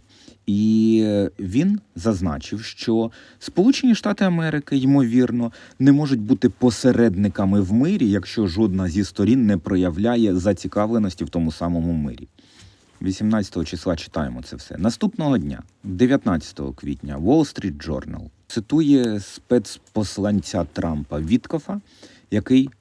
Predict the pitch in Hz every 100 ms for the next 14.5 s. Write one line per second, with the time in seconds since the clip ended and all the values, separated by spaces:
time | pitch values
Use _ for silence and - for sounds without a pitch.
0 | _ - 87 120 135 143 120 - 98 87
1 | 139 151 - 107 110 107 127 208 196 151
2 | 127 139 160 143 - - - 127 208 285
3 | - 160 120 95 139 180 - 135 - 113
4 | 120 120 117 - - - 127 139 117 143
5 | 131 123 117 113 107 _ - 101 87 78
6 | 143 120 110 165 175 139 123 - 208 202
7 | - 117 - 113 - 117 117 - 123 127
8 | - 214 208 113 78 80 - - - 113
9 | 135 - 180 185 156 127 131 151 175 127
10 | 123 - 147 - 123 110 127 208 202 123
11 | 107 104 87 - - - 139 151 147 160
12 | 165 147 120 131 120 117 110 90 80 90
13 | 98 110 110 104 104 101 - 190 139 120
14 | - 165 98 90 73